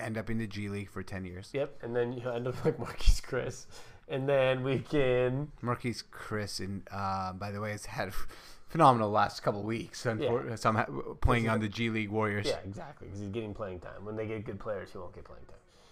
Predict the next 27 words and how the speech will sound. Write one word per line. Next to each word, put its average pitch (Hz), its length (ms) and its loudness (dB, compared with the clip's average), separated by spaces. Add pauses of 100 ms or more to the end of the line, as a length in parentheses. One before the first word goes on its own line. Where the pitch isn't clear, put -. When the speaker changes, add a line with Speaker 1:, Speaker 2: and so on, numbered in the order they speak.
(140)
Speaker 2:
It's - 80 -14
the 120 40 -4
worst 113 260 0
team 120 120 -6
in 95 60 -6
the 82 60 -8
N 82 100 -12
B - 60 -16
A. - 40 -8
Speaker 1:
I 107 120 2
know. - 560 -8
Speaker 2:
Um, 127 380 4 (1300)
and 139 120 0
then 151 140 2
just 143 180 -6 (560)
keep 170 260 2
us 226 180 -4
with 196 120 -10
the 185 80 -4
guys. 175 340 -4
I 131 100 -4
missed 143 300 -4
the, - 80 -8 (920)
when 135 160 -2
we 143 100 2
had 135 260 2
guys 139 420 6